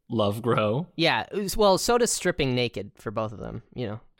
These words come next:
Speaker 1: Yeah, I could have
Speaker 2: To get in
Speaker 1: done
Speaker 2: the water.
Speaker 1: without the, like,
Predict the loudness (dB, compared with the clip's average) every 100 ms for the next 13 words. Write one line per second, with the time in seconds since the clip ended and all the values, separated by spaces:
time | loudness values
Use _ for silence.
0 | _ _ _ _ _ 0 2 2 2 2
1 | 4 4 2 2 2 0 0 2 2 2
2 | 0 -2 -6 -18